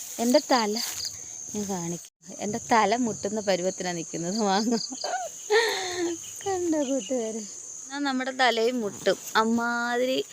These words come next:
പൊക്കത്തിലാണ് മാങ്ങ നിൽക്കുന്നത് കേട്ടോ. ഇതൊക്കെ പഴുത്ത് കഴിഞ്ഞാൽ നല്ല സൂപ്പർ മാങ്ങയാണ് കൂട്ടുകാരെ. ഇതെല്ലാം പഴുത്ത് കഴിഞ്ഞാൽ നല്ല ടേസ്റ്റുള്ള മാങ്ങായ. അപ്പം അതുകൊണ്ട് ഞങ്ങൾ ഇത്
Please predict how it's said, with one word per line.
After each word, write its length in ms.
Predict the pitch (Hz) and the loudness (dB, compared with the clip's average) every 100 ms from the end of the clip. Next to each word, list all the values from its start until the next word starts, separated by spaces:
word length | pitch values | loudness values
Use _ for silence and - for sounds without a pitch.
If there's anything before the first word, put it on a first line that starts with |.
| - - - - | -14 -16 -12 -8
പൊക്കത്തിലാണ് 560 | 208 - 208 220 196 196 | -6 -4 -4 -2 -2 -2
മാങ്ങ 260 | 190 180 202 202 | -2 -4 -4 -2
നിൽക്കുന്നത് 420 | 214 - 190 185 196 | -2 -4 -6 -4 -6
കേട്ടോ. 220 | 190 185 180 - - - - - | -4 -6 -6 -14 -16 -18 -14 -6
ഇതൊക്കെ 240 | 208 220 269 254 | -4 -2 -2 0
പഴുത്ത് 320 | 247 247 - 277 | 2 2 0 2
കഴിഞ്ഞാൽ 260 | 262 262 254 | 2 2 0
നല്ല 140 | 262 247 - | 0 -2 -4
സൂപ്പർ 680 | - 78 269 302 - 320 311 247 | -6 -4 -4 -6 -4 -2 0 0
മാങ്ങയാണ് 420 | 233 123 123 - | -2 -2 -4 -4
കൂട്ടുകാരെ. 460 | 117 - 117 117 117 120 113 | -6 -4 -4 -2 0 0 -2
ഇതെല്ലാം 300 | 104 110 113 101 | -4 -6 -6 -6
പഴുത്ത് 280 | - - 240 | -8 -8 -6
കഴിഞ്ഞാൽ 360 | 226 220 226 - - - - - | -6 -6 -10 -12 -18 -20 -20 -14
നല്ല 280 | - 214 247 277 | -8 -4 -4 -2
ടേസ്റ്റുള്ള 480 | - 202 - 214 208 208 | 0 0 -4 -6 -6 -6
മാങ്ങായ. 400 | 196 190 190 202 - - 175 - - - - - - - - - - | -6 -6 -8 -8 -8 -12 -16 -18 -18 -18 -20 -20 -20 -20 -20 -20 -4
അപ്പം 140 | 220 | 0
അതുകൊണ്ട് 300 | 208 208 233 285 | 0 0 -2 -2
ഞങ്ങൾ 220 | 247 226 247 - - | -2 0 -2 -4 -10
ഇത് 80 | 208 | -6